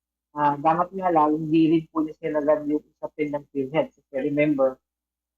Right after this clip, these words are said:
ah, through the Committee on, uh, through the Secretary of Finance, eh, kinuha na ng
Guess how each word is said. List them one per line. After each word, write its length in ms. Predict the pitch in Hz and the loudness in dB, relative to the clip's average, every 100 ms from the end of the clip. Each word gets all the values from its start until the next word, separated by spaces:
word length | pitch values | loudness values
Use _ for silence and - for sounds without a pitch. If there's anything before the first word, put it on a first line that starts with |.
| _ 139 | _ 2
ah, 320 | 135 135 135 | 4 4 0
through 280 | 156 156 151 139 | 0 2 2 2
the 480 | 147 143 143 139 135 | 2 4 2 0 0
Committee 480 | 156 151 151 - | -4 -2 -4 -2
on, 240 | 151 143 - 151 | 0 0 -2 -10
uh, 320 | - 175 156 - | -10 -4 -4 2
through 160 | 156 | 4
the 160 | 147 151 | 4 2
Secretary 720 | - 160 147 147 151 143 151 | 0 -12 -8 -2 0 0 -2
of 80 | - | -2
Finance, 480 | 147 143 135 131 131 _ _ _ _ _ _ - | 0 2 -2 -6 -10 _ _ _ _ _ _ -6
eh, 160 | 147 143 | 0 0
kinuha 560 | - 160 170 - 165 156 | 2 2 4 4 4 4
na 240 | 170 170 | 4 2
ng 320 | 147 143 143 | 0 -2 -6